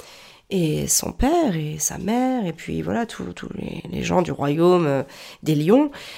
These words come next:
euh, disent qu'il faut pas aller au cimetière des éléphants parce que c'est un endroit dangereux, euh, voilà. Et Simba,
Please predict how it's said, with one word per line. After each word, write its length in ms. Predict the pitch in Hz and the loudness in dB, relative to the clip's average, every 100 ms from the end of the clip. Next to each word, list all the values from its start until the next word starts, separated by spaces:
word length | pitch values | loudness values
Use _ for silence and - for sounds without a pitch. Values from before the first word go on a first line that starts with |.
| - | -6
euh, 460 | - 156 151 139 123 | -2 0 0 -2 -4
disent 580 | 147 277 339 160 151 - | 2 8 8 8 2 -2
qu'il 120 | - | -6
faut 160 | 170 156 | -4 -2
pas 240 | 151 277 | 2 4
aller 240 | 226 202 247 | 6 6 6
au 60 | |
cimetière 340 | 180 165 160 156 | 4 0 0 -2
des 160 | 147 | -2
éléphants 420 | 143 135 - 294 285 | -4 -4 -2 -2 -2
parce 260 | 180 - | -6 -8
que 160 | - 208 | -6 -6
c'est 200 | - - | -6 -6
un 100 | 156 | -4
endroit 460 | 151 156 170 175 - _ _ - | -2 0 2 0 -4 _ _ -12
dangereux, 800 | 147 139 151 143 170 247 302 302 - - - - - - | -6 -4 -2 0 2 2 2 0 -6 -16 -16 -18 -14 -8
euh, 40 | 170 165 | -6 -2
voilà. 220 | 175 - _ _ - | -4 -4 _ _ -4
Et 180 | 190 - - | -4 -4 -12
Simba, 800 | - - 185 180 170 254 339 185 | -2 0 4 4 6 6 6 2